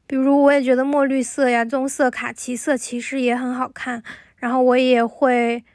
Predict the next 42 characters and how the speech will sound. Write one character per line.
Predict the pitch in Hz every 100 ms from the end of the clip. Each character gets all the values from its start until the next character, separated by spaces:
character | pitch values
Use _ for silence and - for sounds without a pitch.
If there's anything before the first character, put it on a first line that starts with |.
| _ -
偶 | 240
尔 | 247
看 | 233 254 254
到 | 247 233
非 | 262
常 | 254 254
可 | - 254
爱 | 254 254
的 | 240 226
小 | 247 247
摆 | 247 226
件、 | - 269 254
小 | 240 220
玩 | 220
偶， | 269 269 220 214 - - _ _ _ _ _
但 | - 294
是 | 277 302
它 | 302
们 | 320
对 | 302
我 | 311 226
来 | 208 226
说 | - 285 285 - -
属 | - - 233
于 | 226 240
性 | - 392 302
价 | 277 233
比 | 233 254
很 | - - 233
低 | - 320
的 | 294
东 | 226 220
西。 | 240 - - - _ _ _ _ _ - _ _ _ _
这 | - 330
里 |
不 | 226 240
是 | 294
在 | 311
谈 | - 247
论 | 254 277
价 | 370 277
格， | 214